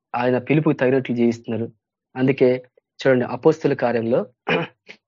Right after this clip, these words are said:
పౌలు తన ఒక విషయం అక్కడ మనకు జ్ఞాపకం చేస్తున్నాడు. అపోస్తుల కార్యము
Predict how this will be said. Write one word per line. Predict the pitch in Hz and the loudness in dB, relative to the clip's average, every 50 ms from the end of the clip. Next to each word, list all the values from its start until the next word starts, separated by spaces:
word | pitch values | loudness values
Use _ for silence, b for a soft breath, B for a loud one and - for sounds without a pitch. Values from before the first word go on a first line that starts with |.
| _ _ _ _ _ _ _ _ _ _ _ _ _ _ _ _ _ _ _ _ _ _ _ _ | _ _ _ _ _ _ _ _ _ _ _ _ _ _ _ _ _ _ _ _ _ _ _ _
పౌలు | 143 143 160 170 170 165 165 156 | 2 4 4 4 4 4 2 0
తన | - - 135 139 | -2 -2 -2 -2
ఒక | 139 131 127 - | -2 -4 -4 -2
విషయం | 131 135 131 - 143 135 | -4 -4 -2 -2 -2 -4
అక్కడ | 127 131 123 120 | -2 -4 -4 -6
మనకు | 117 117 117 113 113 | -4 -6 -6 -8 -8
జ్ఞాపకం | 110 120 117 117 113 - 123 117 113 | -6 -6 -6 -6 -6 -6 -6 -6 -4
చేస్తున్నాడు. | 110 104 - - 104 107 107 | -6 -6 -8 -10 -10 -8 -8
అపోస్తుల | 123 120 - 139 131 - - 127 | -8 -2 0 0 0 2 -2 -2
కార్యము | 123 - 117 113 113 113 120 147 180 | 0 -2 -4 -2 -2 -2 -2 -4 -6